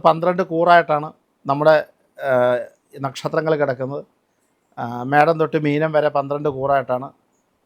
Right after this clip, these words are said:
ഓരോ കൂറുകളുടെയും നിലവിലുള്ള അവസ്ഥാവിശേഷങ്ങളാണ് ആദ്യം പറയാൻ പോകുന്നത്. അശ്വതിയും ഭരണിയും കാർത്തികക്കാല് എന്ന് പറയുന്ന മേടക്കൂറ്. ഈ മേടക്കൂറുകാർക്ക്, ആ, എന്താ പറയണതെന്ന് വെച്ച് കഴിഞ്ഞാൽ നിലവിൽ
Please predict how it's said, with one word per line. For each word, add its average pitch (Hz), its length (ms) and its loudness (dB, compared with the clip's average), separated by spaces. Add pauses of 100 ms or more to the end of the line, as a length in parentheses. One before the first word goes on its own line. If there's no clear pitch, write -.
ഓരോ 170 200 6 (140)
കൂറുകളുടെയും 170 640 0 (160)
നിലവിലുള്ള 156 400 0
അവസ്ഥാവിശേഷങ്ങളാണ് 143 1040 -2 (540)
ആദ്യം 143 280 0
പറയാൻ 135 320 0
പോകുന്നത്. 123 380 -4 (560)
അശ്വതിയും 175 500 0
ഭരണിയും 160 460 2
കാർത്തികക്കാല് 151 720 2
എന്ന് 147 180 -4
പറയുന്ന 135 300 -2 (560)
മേടക്കൂറ്. 131 500 0 (840)
ഈ 165 40 6 (100)
മേടക്കൂറുകാർക്ക്, 180 840 4 (560)
ആ, 135 40 2 (480)
എന്താ 151 220 2
പറയണതെന്ന് 135 360 -4
വെച്ച് 131 160 -10
കഴിഞ്ഞാൽ 120 280 -8 (580)
നിലവിൽ 170 300 4